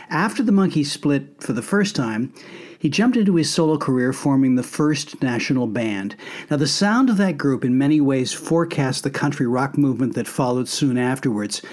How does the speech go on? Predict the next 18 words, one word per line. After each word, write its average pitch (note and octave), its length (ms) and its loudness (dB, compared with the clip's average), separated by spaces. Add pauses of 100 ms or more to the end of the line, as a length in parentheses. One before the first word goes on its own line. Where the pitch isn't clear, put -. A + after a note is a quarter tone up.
(300)
and C#3 120 0
it D3 40 2
was D3 180 0
a C#3 40 0
regret D3 540 0
of F#3+ 100 -2
Nesmith's C#3+ 760 -2
that A2+ 180 -6
bands C#3 320 2
like A2+ 240 -4
Poco, C#3+ 580 -2 (380)
the - 80 -12
Flying A#2 320 -4
Burrito C3 280 0
Brothers, C#3 360 2
and B2+ 140 -4
of A2+ 160 -6
course, - 560 -2